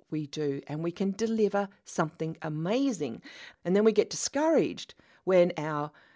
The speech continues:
product, our service, our course, our <laughs> membership site, whatever we've created, doesn't sell. And it's not because of the quality or the, the benefits.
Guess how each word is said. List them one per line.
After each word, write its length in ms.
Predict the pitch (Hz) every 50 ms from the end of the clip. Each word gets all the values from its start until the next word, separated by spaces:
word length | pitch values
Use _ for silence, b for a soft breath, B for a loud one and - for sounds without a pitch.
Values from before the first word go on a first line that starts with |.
| b b b b -
product, 520 | - - 254 254 262 254 254 262 - -
our 160 | 180 151 151
service, 600 | - - - 214 196 196 202 185 196 190 185 - -
our 160 | 156 143 139
course, 640 | - - - - 208 202 202 202 - - - - - -
our 280 | - 135 131 - 190 131
<laughs> 20 |
membership 480 | 151 208 226 214 185 208 214 226 214 -
site, 460 | - - 185 180 180 180 - - -
whatever 340 | 175 180 226 254 311 294 262
we've 180 | 185 160 -
created, 460 | - - 151 147 151 147 143 139 - B B B B B B
doesn't 240 | - 220 226 - -
sell. 340 | - 175 190 180 - - - _ _ _ _ _ b b b b b b b b
And 60 | 220
it's 100 | 214 214
not 160 | 226 247 294
because 320 | 294 349 - 330 339 - 262
of 80 | 226
the 60 | 226 214
quality 600 | - - - 202 208 240 269 277 277 269 254 226
or 180 | 170 160 165
the, 200 | 160 160 160 151 139 - -
the 160 | - 147 165 151
benefits. 580 | 196 208 220 - - 147 - - - - -